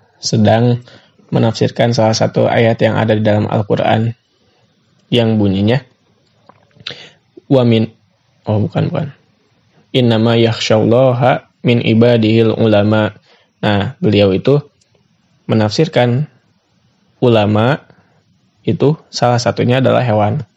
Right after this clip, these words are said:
Jadi hewan itu bisa jadi ulama. Nah, kata teman saya itu minta bagaimana pendapat saya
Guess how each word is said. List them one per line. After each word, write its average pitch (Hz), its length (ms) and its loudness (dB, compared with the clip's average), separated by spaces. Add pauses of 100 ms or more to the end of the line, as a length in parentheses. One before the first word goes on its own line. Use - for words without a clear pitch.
(100)
Jadi 127 320 -2 (240)
hewan 135 260 2
itu 123 140 -2
bisa 120 240 0
jadi 113 180 0
ulama. 107 460 0 (560)
Nah, 104 480 -4
kata 98 400 -2 (260)
teman 104 300 -2
saya 107 160 2
itu 120 240 0
minta 123 400 -2 (1400)
bagaimana 123 480 2
pendapat 110 420 -2
saya 120 600 0